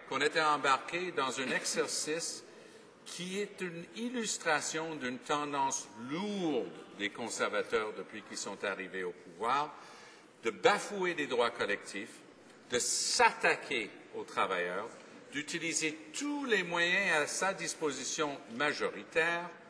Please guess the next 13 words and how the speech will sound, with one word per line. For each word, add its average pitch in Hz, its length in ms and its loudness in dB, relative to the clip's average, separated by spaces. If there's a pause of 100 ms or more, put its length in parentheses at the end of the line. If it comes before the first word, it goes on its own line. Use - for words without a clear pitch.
(320)
pour 151 240 4
envoyer 170 360 4
un 143 60 0
signal 139 500 2 (100)
clair 143 300 2 (200)
aux 147 240 6
employeurs, 120 960 8
cette - 240 0
fois-ci. 127 580 0 (480)
Le 120 80 0
signal, 165 640 4
c'est 127 220 2
que 110 240 2